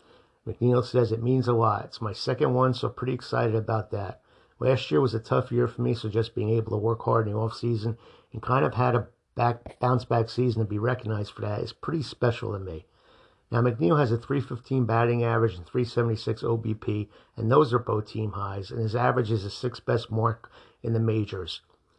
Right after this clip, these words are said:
and that's based on stats entering Sunday's game. Among second basemen, he ranks first in average and on base, and third in hits. And how about Edwin Diaz? This is Diaz's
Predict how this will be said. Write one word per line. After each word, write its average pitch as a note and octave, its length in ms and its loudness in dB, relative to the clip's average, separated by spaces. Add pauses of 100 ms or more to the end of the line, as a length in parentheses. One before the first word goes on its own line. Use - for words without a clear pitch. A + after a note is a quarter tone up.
(160)
and G#2+ 140 -6
that's - 520 -4 (440)
based B2 320 2
on A2 200 0
stats A2+ 460 -2
entering A2 360 -4
Sunday's A2 480 -2
game. G2 320 -6 (360)
Among A2+ 200 0
second B2 380 2
basemen, B2 380 2
he G#2+ 120 0
ranks G#2+ 260 -4
first B2 320 0
in G#2+ 80 -6
average A2+ 480 -2
and A2 140 0
on G#2+ 220 -2
base, A#2+ 360 0 (300)
and G#2 180 -6
third A#2+ 320 2
in A#2 140 0
hits. - 480 -10 (760)
And - 100 -6
how C#3+ 160 4
about B2+ 260 2
Edwin A#2 340 0
Diaz? G#2 580 -2 (480)
This C3+ 180 -2
is A#2 100 0
Diaz's B2 680 2